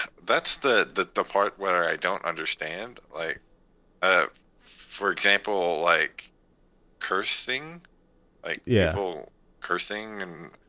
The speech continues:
Speaker 1: like, I'm not somebody that curses, and so I'll go into
Speaker 2: Do it right now.
Speaker 1: a
Speaker 2: Do it. <laughs>
Speaker 1: crowd of people, and, like, people will stop cursing, and it's like, I,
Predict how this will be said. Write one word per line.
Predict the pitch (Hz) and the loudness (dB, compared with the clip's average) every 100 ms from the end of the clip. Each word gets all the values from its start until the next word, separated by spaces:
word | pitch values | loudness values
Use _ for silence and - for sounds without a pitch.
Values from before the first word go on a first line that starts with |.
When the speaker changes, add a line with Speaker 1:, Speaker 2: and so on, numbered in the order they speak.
| _ - | _ -4
Speaker 1:
like, | 85 - | -2 2
I'm | 92 101 | 2 4
not | 104 - | 2 2
somebody | 98 95 92 95 | 0 2 2 2
that | 80 - | 0 -2
curses, | 87 87 - 120 131 120 - _ _ _ _ - | -2 -2 -2 -4 -6 -10 -14 _ _ _ _ -4
and | 87 85 | -2 0
so | 92 90 87 82 - _ _ _ - | 2 2 2 0 -6 _ _ _ -2
I'll | 90 95 | 0 0
go | 85 95 101 | 0 0 2
into | 101 95 - 110 95 | 0 -4 -6 -2 8
Speaker 2:
Do | 165 | 10
it | |
right | 170 143 | 10 10
now. | 135 117 | 10 8
Speaker 1:
a | 90 90 87 _ - | 6 0 -8 _ 6
Speaker 2:
Do | 156 | 8
it. | 131 - _ | 8 4 _
<laughs> | - - - - | -12 0 0 2
Speaker 1:
crowd | 85 87 | 2 4
of | 80 - | 2 -4
people, | 95 - 101 101 98 | -8 -6 -4 -4 -4
and, | 90 80 82 80 - _ _ - | -2 -2 -4 -10 -20 _ _ -4
like, | 82 - - | 0 0 -2
people | 95 98 | -6 -2
will | 90 | -2
stop | - - 85 - | 0 2 2 2
cursing, | - 87 - 92 | 0 0 0 -2
and | 87 | -4
it's | 76 80 | -4 0
like, | 76 - _ _ _ _ _ 80 | -2 -2 _ _ _ _ _ 2
I, | 92 | 2